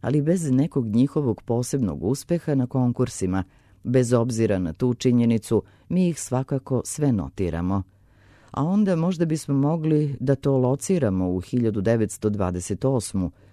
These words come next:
Počinje jedna neverovatna serija projekata. Nakon dve podignute privatne kuće u Pragu za ljude iz sveta medicine,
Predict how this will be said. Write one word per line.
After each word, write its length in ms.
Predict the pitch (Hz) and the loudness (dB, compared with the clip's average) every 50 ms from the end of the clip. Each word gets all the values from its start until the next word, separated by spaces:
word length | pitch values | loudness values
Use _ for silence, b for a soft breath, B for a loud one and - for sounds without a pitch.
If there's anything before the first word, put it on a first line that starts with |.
| b b b | b b b
Počinje 480 | - 147 160 - - 196 180 147 98 | -2 -2 0 0 0 0 0 0 0
jedna 360 | 82 78 104 120 135 147 143 135 | 0 0 0 0 2 2 2 2
neverovatna 840 | 117 120 143 165 165 143 135 120 110 117 117 113 - - 101 90 | 2 2 2 2 2 2 2 2 2 0 -2 -2 -2 -2 -4 -2
serija 460 | - - - 120 113 101 98 87 76 | -2 -2 0 0 2 2 0 0 -2
projekata. 680 | - - 98 85 85 85 82 - 101 90 - - 101 87 b b b b b b b b b b b b | -2 -4 -4 -4 -4 -4 -4 -4 -4 -2 -2 -2 -2 -2 b b b b b b b b b b b b
Nakon 440 | 120 127 123 120 - 123 113 110 107 | 0 0 0 0 2 2 2 2 2
dve 320 | 113 110 101 113 127 143 | 2 2 2 2 2 0
podignute 680 | 143 - 113 104 101 107 104 107 107 104 98 - 117 104 | 0 2 2 2 2 2 0 0 0 0 0 0 0 0
privatne 500 | - 110 127 120 107 101 - - 110 101 | 0 0 2 2 2 0 0 -2 -4 -4
kuće 420 | - - 127 135 135 - - 90 | -2 0 0 0 0 0 -2 -2
u 80 | 85 80 | -2 -2
Pragu 480 | - 117 131 135 135 131 127 127 117 b b b b b b b | -2 -2 0 0 0 0 2 2 2 b b b b b b b
za 240 | 123 120 117 123 110 | -8 -4 0 0 2
ljude 460 | 107 107 110 113 110 95 101 98 90 | 2 2 0 0 0 0 2 2 2
iz 160 | 90 87 80 | 0 0 -2
sveta 440 | - - 110 117 110 104 - - 98 | -4 -2 0 0 0 0 0 -2 -2
medicine, 760 | 90 80 85 85 - 85 - - 123 123 123 123 123 123 107 | -2 -2 -4 -4 -6 -8 -4 -2 2 2 4 4 4 2 0